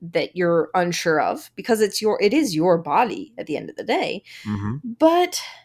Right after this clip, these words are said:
Speaker 1: you know, do that in a, in the, in the right setting. Talk to a doctor, talk to, you know, professionals about that, and then they can help you make the informed decision for yourself,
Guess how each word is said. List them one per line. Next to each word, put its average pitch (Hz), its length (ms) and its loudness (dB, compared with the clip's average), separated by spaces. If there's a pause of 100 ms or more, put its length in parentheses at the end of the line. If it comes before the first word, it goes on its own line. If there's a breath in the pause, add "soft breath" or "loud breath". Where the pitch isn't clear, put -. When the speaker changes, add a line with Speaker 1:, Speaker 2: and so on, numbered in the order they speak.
(100)
Speaker 1:
you 277 140 2
know, 208 340 2
do 247 160 2
that 330 320 2
in 254 240 0
a, 254 440 0
in 240 260 0
the, - 180 0
in 226 100 4
the 220 80 2
right 220 260 2
setting. 196 600 -2 (1120)
Talk 226 220 -4
to 262 100 -4
a 240 60 -2
doctor, - 680 -4
talk 190 260 0
to, 196 580 -4
you 190 120 -4
know, 160 140 2
professionals 170 680 -2
about 147 280 -2
that, 147 340 2 (200)
and 190 300 -2
then 208 400 0
they 202 160 4
can 208 180 -2
help 202 220 0
you 196 100 -2
make 185 200 0
the 185 100 -2
informed 170 400 -2
decision 175 380 -2
for 170 140 -4
yourself, - 600 -4